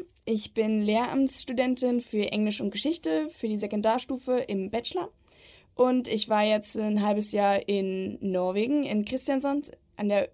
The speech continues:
Universität i Agder, so heißt die, wenn man's fancy ausspricht. Normalerweise sagt man einfach University of Agder.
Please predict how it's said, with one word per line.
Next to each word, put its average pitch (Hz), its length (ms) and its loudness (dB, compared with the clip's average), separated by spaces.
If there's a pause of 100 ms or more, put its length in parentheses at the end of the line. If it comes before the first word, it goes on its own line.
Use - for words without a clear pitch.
Universität 302 680 4
i 214 260 2
Agder, 233 400 -4 (120)
so 220 160 -4
heißt 208 220 -2
die, 302 140 -4 (720)
wenn 233 100 -2
man's 226 260 0
fancy 233 320 -2
ausspricht. 285 460 -4
Normalerweise 220 580 0
sagt 208 200 0
man 208 120 -2
einfach 202 280 -2 (100)
University 208 640 2
of 196 80 0
Agder. 233 320 -4